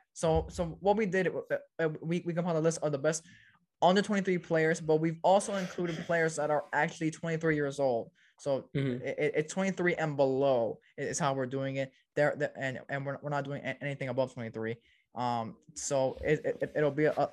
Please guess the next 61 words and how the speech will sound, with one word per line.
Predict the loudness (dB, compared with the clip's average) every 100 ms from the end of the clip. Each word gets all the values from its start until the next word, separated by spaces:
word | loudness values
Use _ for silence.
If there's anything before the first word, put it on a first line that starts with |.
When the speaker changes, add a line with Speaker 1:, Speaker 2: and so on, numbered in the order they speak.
| 0
Speaker 1:
a | 2
little | 4 2
draft | 4 4 4 2
that, | -2 -2 0
that, | -2 0
that | 0
we're |
gonna | 2 0 2
do. | 4 4 8
All | 12
right, | 12 12
so | 8
here | 12 12
are |
the | 12
teams. | 8 4 4 4
I | 4
s-, | 4 6
I | 6
split | 8 10
it |
ri-, | 10 10 8 10
right, | 10 12
right | 8
down | 8 6
the |
middle | 6 6 6
for | 4
every | 4
of | 4
us, | 4 0 4
uh, | 6 6
for | 4
the | 6
both | 6 6
of |
us. | 4 2 -2 _ _
Each | -6 0
of |
us | 0 4
got | 4 4
ten | 2 2 0
teams. | -2 -4 -4
So | -6 4
I | 6 6
got | 6 4 4 2
from | 0 0 2
A | 6 6 4
through | -2 2 2 6
L, | 8 12 12 8 0 -10 -10 -6 0
uh, | 2 4 2 -2 -6 _
Arsenal, | 10 12 10 10 10 10
Aston | 6 6 4
Villa, | 6 6
Brighton, | 6 8 8 6 0 0 2
Burnley, | 4 4 4
Brentford, | 2 2 2 2 -4
Chelsea, | 4 4 6 2
Crystal | -2 -2
Palace, | 2 2 4 2
Everton, | 0 0 -2